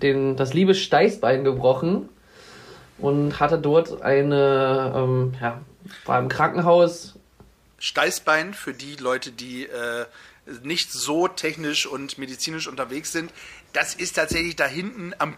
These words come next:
Speaker 2: Popo, ja, äh, da, das, das Stückchen. Also, ich hab es mir mal geprellt, aber es ist eine andere Geschichte. Wir wollen ja deine hören, so.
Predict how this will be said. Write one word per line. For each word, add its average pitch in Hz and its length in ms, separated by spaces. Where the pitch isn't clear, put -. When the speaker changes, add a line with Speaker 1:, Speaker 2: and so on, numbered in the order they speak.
Speaker 2:
Popo, 233 640
ja, 117 320
äh, 135 380
da, 139 180
das, 135 280
das 131 180
Stückchen. 120 360
Also, 120 320
ich 123 160
hab 135 120
es 139 140
mir 127 100
mal 120 160
geprellt, 123 480
aber 131 160
es 123 140
ist 123 100
eine 110 80
andere 110 160
Geschichte. 117 360
Wir 127 120
wollen 127 140
ja 120 60
deine 104 280
hören, 107 220
so. 110 180